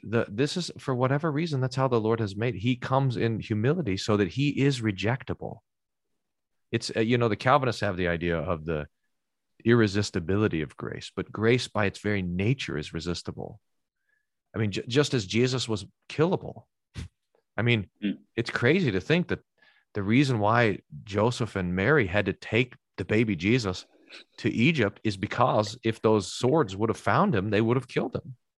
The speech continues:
Speaker 1: I mean, he was mortal. And his humility and his mortality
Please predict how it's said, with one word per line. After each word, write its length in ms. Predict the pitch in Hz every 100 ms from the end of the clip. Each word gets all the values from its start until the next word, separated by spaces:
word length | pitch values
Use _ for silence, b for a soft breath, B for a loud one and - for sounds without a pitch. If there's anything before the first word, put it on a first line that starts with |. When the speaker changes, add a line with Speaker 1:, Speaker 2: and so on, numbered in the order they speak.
| -
Speaker 1:
I 40 |
mean, 100 | 101
he 80 | 135
was 180 | 135 98
mortal. 580 | 101 113 139 - - _ _ _ _ _ _ _ _ _ _ -
And 420 | 110 107 104 98 - _
his 380 | - - 123 -
humility 880 | - - 110 107 123 170 175 190 190
and 180 | - 101
his 180 | 95 92
mortality 880 | 92 85 - 107 143 151 151 151